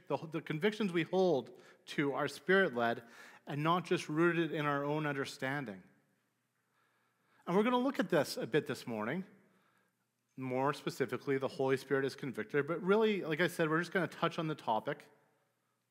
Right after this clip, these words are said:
This is really worth more of a sermon series, and I'm, I'm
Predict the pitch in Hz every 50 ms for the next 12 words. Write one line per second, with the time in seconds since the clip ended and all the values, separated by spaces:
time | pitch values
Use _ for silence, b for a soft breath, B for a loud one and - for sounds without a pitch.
0 | _ _ _ _ _ _ _ _ _ _ _ _ _ _ _ _ _ _ _ _
1 | _ _ _ _ _ _ _ _ _ _ _ _ _ _ _ _ _ _ _ _
2 | _ _ _ _ _ _ _ _ _ _ _ _ _ _ _ _ _ - - 135
3 | - 165 151 131 131 131 147 151 151 143 135 127 143 135 - - 143 139 135 123
4 | 120 - - 135 127 127 123 - - 131 123 123 123 123 127 120 117 113 113 127
5 | 123 113 110